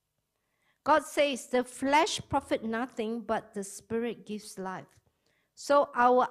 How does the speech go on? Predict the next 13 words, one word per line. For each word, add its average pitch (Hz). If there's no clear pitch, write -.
eyes 302
should 208
be 226
replaced 220
by 190
J's. 220
We 277
are 302
not 320
at 269
the 262
center 294
anymore. 254